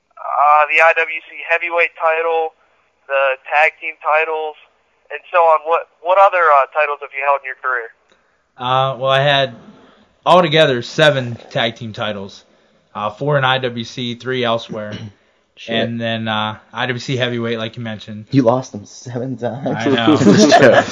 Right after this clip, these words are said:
Speaker 2: Sucked. And then, uh, N W A, P W X, I was the Three Rivers champion for, uh, a year, which is the longest reigning champion ever there. So that's pretty much it, yeah. But mostly tag titles, but, you know, a couple good singles titles that are pretty prominent in the area, so I'm pretty proud of that.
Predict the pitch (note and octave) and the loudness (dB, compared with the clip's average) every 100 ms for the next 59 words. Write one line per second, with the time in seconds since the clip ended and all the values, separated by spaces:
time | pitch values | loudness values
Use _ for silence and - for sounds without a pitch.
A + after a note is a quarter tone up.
0 | B3 C3+ G3+ D3 - - - D3+ - C3 | -2 0 2 2 0 0 -2 -4 -8 0
1 | C#3+ D3+ C#3+ - - A#2 A#2+ A#2+ A#2 - | 4 4 0 -6 -6 -2 -2 -2 -6 -20
2 | _ _ C#3+ D3 C3 C3+ C3 - C3+ B2 | _ _ 0 2 0 0 -2 -2 -4 0
3 | C3 B2+ - B2 A#2 A2+ G#2 G2+ C3+ B2+ | -2 -2 -6 -4 -4 -6 -10 -14 -8 -6
4 | A#2+ A#2 A2+ - A#2+ A2 G2+ G#2+ G2+ - | -4 -6 -10 -10 -8 -8 -10 -14 -12 -12
5 | G#2+ G#2 G2 G2 G#2 A2 A#2 G2 F#2+ G2 | -8 -6 -6 -8 -10 -6 -6 -6 -10 -16
6 | G2+ F#2+ G2+ G#2+ G#2+ - G#2+ G#2 F2+ G#2 | -16 -14 -10 -10 -12 -16 -16 -16 -16 -18
7 | G2 F#2+ G2+ F#2 E2+ D2 G2 - A2 F2 | -16 -16 -14 -14 -18 -20 -20 -16 -12 -12
8 | F2 _ _ _ _ _ _ _ - D3 | -14 _ _ _ _ _ _ _ -2 -2
9 | F#3+ F3+ D#3 C#3+ D#3 C3+ A2 A#2+ A2+ A2 | 0 -2 -2 -4 -4 -4 -6 -8 -8 -10
10 | G#2+ A2+ A#2+ D3+ D3+ D3 D3+ D3+ C#3+ A2+ | -12 -10 -2 -2 -2 -2 0 0 -2 -8
11 | A2 G2+ - G#2+ G2+ A2+ G#2 - C3 B2 | -8 -12 -12 -12 -12 -12 -14 -10 -10 -10
12 | A#2 G#2+ B2 B2 A2 A2 G#2 G#2 G2+ G#2 | -12 -12 -14 -14 -14 -12 -12 -12 -14 -16
13 | G2 - A2 G2 A#2 A2 G#2+ F#2+ F#2+ G2+ | -16 -16 -18 -10 -8 -6 -8 -12 -10 -8
14 | G#2+ G2 - G2+ A2 G2+ A2 G2+ F#2 G2 | -8 -10 -14 -18 -16 -12 -8 -8 -6 -8
15 | F#2 | -10